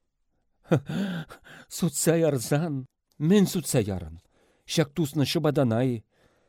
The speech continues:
Йыланчашка кипене. Эх, акы хама-хам алӑ хурыттӑм да».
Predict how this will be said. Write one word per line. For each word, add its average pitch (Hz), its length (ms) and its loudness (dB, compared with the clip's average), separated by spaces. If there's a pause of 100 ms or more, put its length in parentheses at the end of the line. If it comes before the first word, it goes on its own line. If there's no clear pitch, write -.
(560)
Йыланчашка 123 720 2
кипене. 117 680 -2 (1000)
Эх, 151 460 -2 (580)
акы 143 280 -6
хама-хам 139 680 0
алӑ 151 240 2
хурыттӑм 151 600 0
да». 139 360 -2